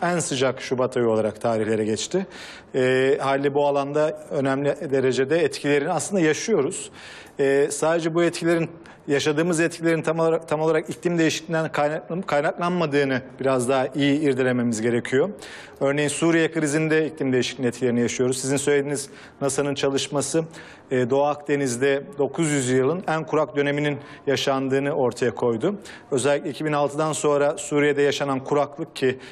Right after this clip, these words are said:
yine tarihin en kurak dönemini yaşamıştı Suriye,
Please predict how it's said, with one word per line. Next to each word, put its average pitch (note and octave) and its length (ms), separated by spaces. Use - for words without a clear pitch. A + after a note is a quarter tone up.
yine C3+ 240
tarihin C3+ 360
en D3 180
kurak C3+ 320
dönemini C3+ 300
yaşamıştı B2 480
Suriye, B2+ 440